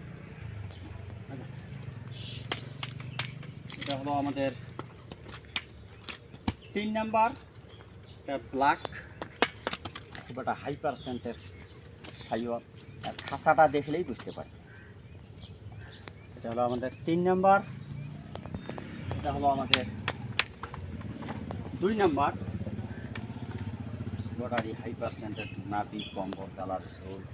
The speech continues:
চুট। এটা হলো আমাদের দুই নাম্বার কালেকশন। এটা হলো আমাদের এক নাম্বার, হাই পার্সেন্টের একটা বর্ডারি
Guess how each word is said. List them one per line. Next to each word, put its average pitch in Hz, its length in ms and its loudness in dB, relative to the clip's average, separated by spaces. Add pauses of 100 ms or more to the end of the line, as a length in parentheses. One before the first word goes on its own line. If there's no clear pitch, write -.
চুট। 123 260 -2 (1500)
এটা - 160 -6
হলো 107 180 -2
আমাদের 107 240 -4 (100)
দুই 131 180 -2
নাম্বার 151 260 2
কালেকশন। 151 360 -2 (4000)
এটা 123 180 -2
হলো 117 100 0 (100)
আমাদের 110 280 -4 (880)
এক 165 80 4 (100)
নাম্বার, 90 280 0 (1700)
হাই 107 120 -2 (100)
পার্সেন্টের 101 480 -6
একটা 92 220 -8
বর্ডারি 98 340 -4